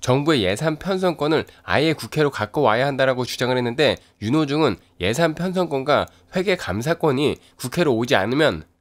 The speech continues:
세수 관리라든가 예산 집행을 제대로 견제하고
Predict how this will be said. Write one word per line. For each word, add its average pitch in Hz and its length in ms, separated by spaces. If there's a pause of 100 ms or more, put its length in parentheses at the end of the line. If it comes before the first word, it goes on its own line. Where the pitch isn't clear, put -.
(140)
세수 190 320
관리라든가 135 680 (220)
예산 160 320
집행을 135 560 (160)
제대로 147 400
견제하고 131 720